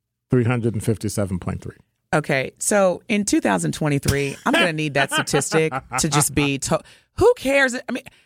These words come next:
Speaker 2: all right, now I know I'm about to ruffle some feathers. In two thousand twenty-three, are we still consumed with whether a woman has a baby married or not? Are we really still having that dialogue in
Speaker 1: I say
Speaker 2: twenty twenty-three?
Speaker 1: I say yes.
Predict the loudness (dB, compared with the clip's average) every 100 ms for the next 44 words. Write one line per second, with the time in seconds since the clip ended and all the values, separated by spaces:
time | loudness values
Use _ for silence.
0 | _ _ 0 0 -2 -2 -2 0 0 0
1 | 0 -2 0 0 2 0 0 -6 -2 0
2 | 0 2 -2 -2 -6 -6 -6 -2 -2 0
3 | -2 -2 -4 -4 0 2 2 0 -4 -10
4 | _ _ _ _ -4 -2 0 -2 0 -2
5 | 0 0 2 2 2 2 0 2 0 -2
6 | -4 -12 _ _ -4 -2 0 -2 0 0
7 | 2 2 0 -2 -6 -14 _ _ _ _
8 | _ _ _ 2 4 4 2 2 0 0
9 | -2 -4 -2 0 0 0 2 2 2 -4
10 | 0 2 2 0 0 2 2 2 2 0
11 | 0 0 2 2 2 0 -2 -2 -2 -2
12 | -2 0 -2 -2 -6 -6 -8 -10 -16 -16